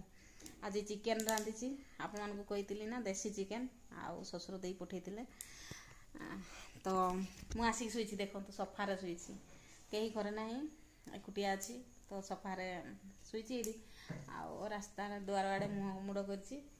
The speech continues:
ଯିଏ ଆସିଲେ ଡାକିଲେ ମୁଁ ଶୁଣିବି। ତ ଭଉଣୀମାନେ ବି ଆସିଛନ୍ତି,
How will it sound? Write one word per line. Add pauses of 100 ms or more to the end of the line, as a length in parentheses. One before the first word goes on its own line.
ଯିଏ
ଆସିଲେ
ଡାକିଲେ
ମୁଁ
ଶୁଣିବି। (1120)
ତ (480)
ଭଉଣୀମାନେ
ବି
ଆସିଛନ୍ତି,